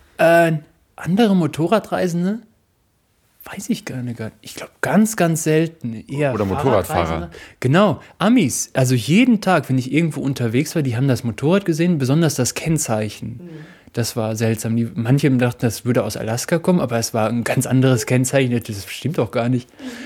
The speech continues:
Speaker 1: Und die haben mich dann immer darauf angesprochen. Die sind ja auch sehr direkt, wie die Japa-, also ganz gegensätzlich zu den Japanern. Und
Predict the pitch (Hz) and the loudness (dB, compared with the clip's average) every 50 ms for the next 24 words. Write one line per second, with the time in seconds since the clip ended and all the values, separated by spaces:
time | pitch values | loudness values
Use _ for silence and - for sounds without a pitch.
0 | - - - - 131 123 123 120 135 156 165 151 - - - - 156 170 170 151 | -16 -14 -6 -2 0 2 4 4 6 6 4 4 4 2 2 2 4 4 4 4
1 | 151 127 151 143 - - 120 120 131 139 - - 175 185 196 220 233 240 - 170 | 4 4 2 2 0 -2 -2 0 0 -2 -2 0 0 2 2 2 2 0 -2 -6
2 | 147 120 117 139 131 127 117 110 110 117 110 113 110 101 117 175 233 - - - | -6 -2 0 2 2 2 2 2 0 0 0 -2 0 2 2 2 2 0 -6 -10
3 | - 123 113 120 120 - - - - 110 107 101 - 123 113 - 123 113 107 123 | -8 -4 -2 -2 -2 -2 -4 -6 -6 -6 -6 -6 -6 -6 -4 -4 -4 -2 0 0
4 | 120 135 131 - - 127 131 139 123 127 123 - 127 113 - - 117 117 101 98 | 0 0 0 0 0 2 4 4 4 2 2 0 -4 -4 -2 0 0 0 2 0
5 | 101 101 92 - - 101 101 120 135 160 190 196 156 143 143 - - - - - | 0 -2 -4 -4 -4 -2 0 2 2 2 0 0 -4 -10 -20 -20 -20 -18 -18 -18
6 | - - - - - _ - 139 131 131 135 127 127 117 - - - | -18 -18 -20 -20 -12 _ 2 4 4 6 6 4 2 0 -2 -6 -12